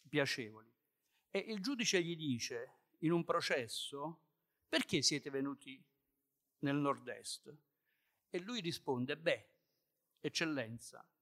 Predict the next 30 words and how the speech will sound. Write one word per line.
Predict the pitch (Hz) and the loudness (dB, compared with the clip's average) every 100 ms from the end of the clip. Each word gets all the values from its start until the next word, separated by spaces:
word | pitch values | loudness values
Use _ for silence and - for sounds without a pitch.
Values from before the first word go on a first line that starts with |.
| _ _ _ | _ _ _
siamo | - - 185 190 | -12 4 6 6
venuti | 196 196 - | 4 2 -2
qui | 175 - 196 127 117 | -16 -2 0 0 0
perché | 165 - 208 | -6 -4 -6
qui | - 254 | -2 -4
sono | - 220 | -2 -2
disonesti, | 202 190 180 117 101 - - _ 196 _ | -2 -2 -2 -2 -6 -16 -16 _ -20 _
più | 311 | -4
disonesti | 294 247 220 175 156 - | 0 0 0 0 -4 -8
di | 123 | -12
noi. | 117 107 143 _ _ _ _ _ _ _ | -12 -14 -18 _ _ _ _ _ _ _
Vede, | 185 156 131 - _ _ _ | 6 6 4 -8 _ _ _
abbiamo | 180 165 208 | 0 2 2
scelto | 208 - 147 117 | 2 2 0 -2
di | 151 | -10
concentrare | 156 180 175 185 180 151 123 123 | -4 -2 0 -2 -4 4 4 4
le | |
nostre | 143 214 214 180 | 0 -2 -2 -4
attività | - 135 135 175 | -4 -8 -4 0
nel | 170 147 | 0 0
nord-est | 143 135 127 117 107 - - | -2 -4 -6 -8 -6 -8 -10
perché | 147 156 208 | -10 -2 -4
qui | - 202 | -2 -6
il | |
tessuto | 143 156 - 208 | -4 -6 -6 -6
economico | 180 160 127 113 139 190 | -2 0 0 0 -4 -4
non | 247 247 | -6 -4
è | 220 | -2
così | 214 - | -2 -2
onesto. | 190 135 104 - - | 0 0 -2 -12 -16